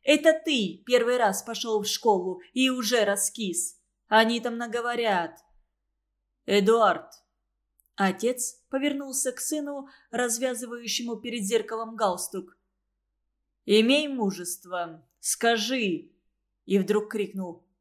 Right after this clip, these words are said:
«Брось эту тряпку!» «В чем дело?» Сын недоуменно пожал плечами.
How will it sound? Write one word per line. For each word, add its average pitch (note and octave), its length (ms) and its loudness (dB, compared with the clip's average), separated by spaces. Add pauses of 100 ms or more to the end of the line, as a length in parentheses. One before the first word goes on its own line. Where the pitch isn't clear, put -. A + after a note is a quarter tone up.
(200)
«Брось B3+ 440 8
эту B3+ 180 -10
тряпку!» F3+ 760 -2 (880)
«В - 120 -16
чем A#3 560 -2
дело?» G#3 720 0 (580)
Сын G#3+ 340 6
недоуменно G3 680 -2
пожал A#3 360 -10
плечами. G#3 720 -6